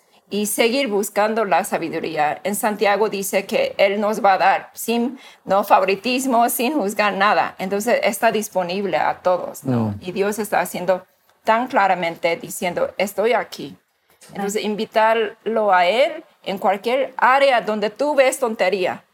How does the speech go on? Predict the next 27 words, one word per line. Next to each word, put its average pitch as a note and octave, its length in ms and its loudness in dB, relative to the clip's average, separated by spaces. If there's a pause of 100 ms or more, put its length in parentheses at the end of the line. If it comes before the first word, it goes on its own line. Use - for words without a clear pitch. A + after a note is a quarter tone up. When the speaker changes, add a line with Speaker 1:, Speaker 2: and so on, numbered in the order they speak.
Speaker 1:
¿no? G#3+ 340 2
Speaker 3:
Ujú, G#3+ 200 0
Speaker 1:
Donde G#3 360 0
Speaker 3:
ujú. F#3 160 -6
Speaker 2:
Sí. G3+ 120 -2
Speaker 1:
tú D4+ 180 0
ves C#4+ 220 4
tontería, A#3 560 2
donde F#3+ 280 0
tú A#3 280 0
ves A3+ 300 0
esa - 520 0
estupidez, G3 880 -2 (340)
invita G3 480 0
a - 80 -2
Dios G3 420 0 (100)
y F3 280 -8
el G3 260 -2
Dio-, G#3+ 300 0 (320)
Dios C4 420 4
va A3 120 6
a - 100 -2
recomponer F#3+ 1200 0
las F3 240 -2
cosas - 640 -8
Speaker 2:
Mm. G3+ 240 -2
Speaker 3:
Amén. F#3+ 160 -6